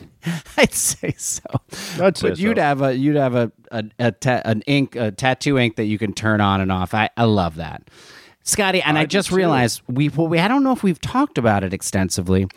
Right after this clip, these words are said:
Speaker 1: but on the first episode of Bananas, I
Speaker 2: Yes.
Speaker 1: asked Scotty, I said, "If this, if this podcast becomes successful," and
Speaker 2: Yes.
Speaker 1: I, and I used some, like, I don't know, twenty-five thousand subscribers.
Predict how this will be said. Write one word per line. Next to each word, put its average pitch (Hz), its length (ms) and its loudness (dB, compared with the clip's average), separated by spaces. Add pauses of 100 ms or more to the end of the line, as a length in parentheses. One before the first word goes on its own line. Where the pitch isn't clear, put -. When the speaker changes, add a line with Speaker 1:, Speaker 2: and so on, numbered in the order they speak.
(400)
Speaker 1:
but 147 100 0
on 220 200 2
the 196 180 2 (160)
first 190 340 -2
episode 147 480 2
of 107 160 -2
Bananas, 90 640 -4 (420)
I 147 140 2
Speaker 2:
Yes. 165 140 4
Speaker 1:
asked 165 260 0
Scotty, 95 640 0 (340)
I 135 140 2
said, 143 200 2
"If 123 180 2
this, 165 500 0
if 123 200 0
this 190 320 0 (380)
podcast 160 640 2
becomes 147 420 2
successful," 98 840 -2 (300)
and 143 120 2
Speaker 2:
Yes. 143 300 0
Speaker 1:
I, 127 40 0
and 127 100 4
I 120 60 4
used 123 380 2
some, 117 200 4
like, 95 300 0 (140)
I 107 100 -2
don't 92 100 -2
know, 85 140 -8 (420)
twenty-five 139 560 2
thousand 107 540 0
subscribers. 80 880 -6